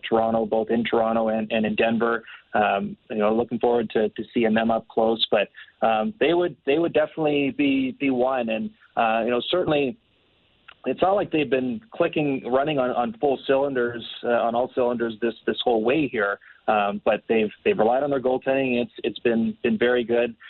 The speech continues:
Um, you know, they got some timely scoring in, in certain parts of, of the lineup. Pasternak's been, been brilliant,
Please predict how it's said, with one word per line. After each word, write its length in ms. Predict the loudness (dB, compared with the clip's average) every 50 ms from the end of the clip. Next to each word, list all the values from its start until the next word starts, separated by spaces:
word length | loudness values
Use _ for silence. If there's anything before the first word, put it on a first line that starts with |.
| -20 -10 _
Um, 180 | 0 0 2 2
you 60 | 2
know, 100 | 0 0
they 80 | 0 0
got 160 | 0 -2 -2
some 140 | -6 -8 -4
timely 340 | -2 -2 0 2 0 0 -2 0
scoring 580 | 0 0 0 0 0 0 -2 -2 -4 -6 -6 -4
in, 120 | -2 0 0
in 200 | 0 0 -2 -2 -2
certain 240 | 0 0 0 -2 -2
parts 260 | 0 0 0 0 0 -2
of, 120 | -2 0 0
of 120 | -2 0
the 80 | 0 0
lineup. 400 | 0 2 0 0 0 -2 -2 -2 -2 0
Pasternak's 500 | 0 0 0 -2 -2 -2 -2 -2 -2 -2
been, 380 | -2 0 0 0 -2 -2 -6 -4
been 140 | -4 -4 0
brilliant, 400 | 2 2 2 2 2 0 -4